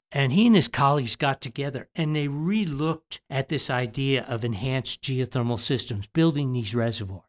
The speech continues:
The first attempt had been in nineteen seventies at, uh, Fenton Hill, Los Alamos, and Jeff was involved in that.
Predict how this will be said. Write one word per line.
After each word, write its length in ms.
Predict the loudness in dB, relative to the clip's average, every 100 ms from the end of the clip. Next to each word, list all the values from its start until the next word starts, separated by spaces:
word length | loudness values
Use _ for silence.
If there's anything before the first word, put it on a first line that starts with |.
| _ -4
The 60 |
first 380 | 4 6 6 2
attempt 520 | -4 2 2 2 2
had 260 | -2 0 2
been 200 | 4 6
in 360 | 4 2 2
nineteen 720 | 4 2 0 -2 -2 -2 -2 -2
seventies 880 | -2 0 0 0 -2 -4 -6 -6
at, 260 | -4 -4 -6 -6
uh, 140 | -6
Fenton 380 | -4 -4 -4 -6
Hill, 300 | -4 -2 0
Los 300 | 0 0 0
Alamos, 560 | -2 0 -2 -4 -6 -8
and 120 | -4
Jeff 260 | -6 -6 -2
was 220 | 0 2
involved 420 | 0 2 2 2
in 120 | -4
that. 320 | -6 -10 -12